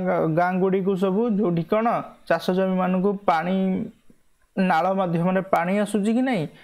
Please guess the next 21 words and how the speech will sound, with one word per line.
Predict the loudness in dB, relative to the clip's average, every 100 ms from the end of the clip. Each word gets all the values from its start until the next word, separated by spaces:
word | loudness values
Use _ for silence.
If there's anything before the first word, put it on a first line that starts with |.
| -14 -4
ଏସବୁ | 0 0 0
ଯୋଜନା | 0 0 0
ସରକାରଙ୍କ | 0 -2 0 0 2 0
ଦ୍ୱାରା | 2 2 0 0
କରାଯାଇଛି। | 0 0 0 -2 -2 -4 -4 -14 -20 -2
ଉନ୍ନତ | 0 2 0 0 0
ଜ୍ଞାନ | 0 0 0
କୌଶଳ | 0 0 0 0
ପ୍ରୟୋଗ | 0 0 0
କରି | 0 0 -2 -6 -20 _
କେମିତି | 0 2 2
ମଡର୍ଣ୍ଣ | 2 0 0
ଟେକ୍ନୋଲୋଜି | 0 0 0 0 0
ୟୁଜ୍ | 0 -2 -2
କରିକି | -2 0
ଆମେ | 0 0 -2
ଚାଷକୁ, | 0 -2 -2 -2 0 0
କୃଷକମାନଙ୍କୁ | -2 -2 0 0 0 0 0
ବିଭିନ୍ନ | 0 0 0
ସମୟରେ | -2 0 0
ଗ୍ରାମ | 0 0